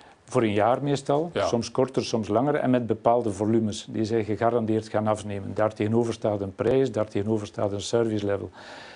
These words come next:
Speaker 1: Daar hoor je ook vandaag nog tarieven van vierduizend, vijfduizend dollar.
Speaker 2: Dat is
Speaker 1: Zeker niet die vijftienduizend.
Speaker 2: tienduizend dollar, ja.
Speaker 1: Maar die vijftienduizend bestaat. Als u een kleine K M O bent en u gaat twee keer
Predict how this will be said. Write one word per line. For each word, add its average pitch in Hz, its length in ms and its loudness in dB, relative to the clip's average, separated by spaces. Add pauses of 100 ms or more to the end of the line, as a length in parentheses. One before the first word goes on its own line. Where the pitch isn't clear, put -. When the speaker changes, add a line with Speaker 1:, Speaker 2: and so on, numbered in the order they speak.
(220)
Speaker 1:
Daar 120 360 2
hoor 127 260 4
je 131 140 4
ook 127 200 2
vandaag 110 460 2
nog 120 200 2
tarieven 113 460 2
van 110 360 0
vierduizend, 110 680 0
vijfduizend 107 560 -2
dollar. 101 300 0 (120)
Speaker 2:
Dat 107 100 -2
is 101 180 -2
Speaker 1:
Zeker 135 480 4
niet 123 220 4
die 107 140 2
vijftienduizend. 113 840 2
Speaker 2:
tienduizend - 0 - (380)
dollar, 101 120 -6
ja. 87 160 -14
Speaker 1:
Maar 120 300 4
die 113 120 2
vijftienduizend 123 720 2
bestaat. 110 500 0
Als 113 160 -2
u 113 60 0
een 110 120 -2
kleine 120 440 2
K - 60 -16
M 120 380 2
O 117 120 2
bent 139 320 -2
en 123 160 -2
u 107 100 0
gaat 113 300 0
twee 127 180 2
keer 120 240 2